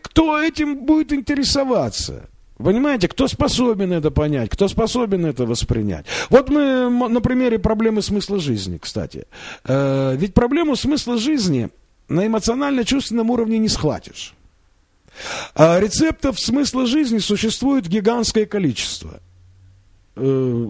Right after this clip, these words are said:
да, вот жить надо вот так, вот в этом смысл. Вот самый, что ни на есть, популярный такой, простой, бесхитростный, да? М, построить, посадить дерево, построить дом, вырастить сына. Вот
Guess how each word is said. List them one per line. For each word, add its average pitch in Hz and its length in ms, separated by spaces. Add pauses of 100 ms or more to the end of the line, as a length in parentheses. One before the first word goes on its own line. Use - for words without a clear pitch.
(560)
да, 208 160
вот 165 200
жить 247 180
надо 247 200
вот 226 120
так, 131 160
вот 156 140
в 208 40
этом 220 200
смысл. 113 420 (140)
Вот 208 200
самый, 196 380
что 185 160
ни 180 100
на 190 120
есть, 240 180
популярный 170 560
такой, 135 260
простой, 139 360
бесхитростный, 123 540
да? 170 200 (640)
М, 139 220
построить, 160 720
посадить 175 420
дерево, 262 360
построить 165 480
дом, 233 200
вырастить 180 400
сына. 90 380 (680)
Вот - 380